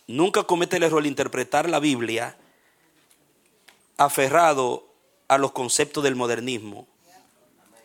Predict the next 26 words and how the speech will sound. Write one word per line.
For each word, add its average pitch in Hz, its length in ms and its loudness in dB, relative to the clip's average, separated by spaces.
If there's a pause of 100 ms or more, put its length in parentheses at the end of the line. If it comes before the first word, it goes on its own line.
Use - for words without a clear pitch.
(1000)
Interprétela 175 1200 2
en 143 160 -2
el 139 140 0
marco 160 340 2
histórico 156 560 0
donde 135 240 -4
sucedió 131 420 -2
el, 147 120 0
el 147 200 0
hecho 160 200 -2
y - 20 -4
después 131 280 -2
aplíquelo 131 500 -8
acá. - 260 -14 (1200)
En 135 160 2
ese 196 220 4
tiempo, 175 420 2
no, 151 180 0
como 147 280 -2
yo 160 100 2
decía 190 260 2
esta 185 160 0
mañana, 165 500 2 (180)
no 143 140 0
había 180 180 4
psicología, 156 920 0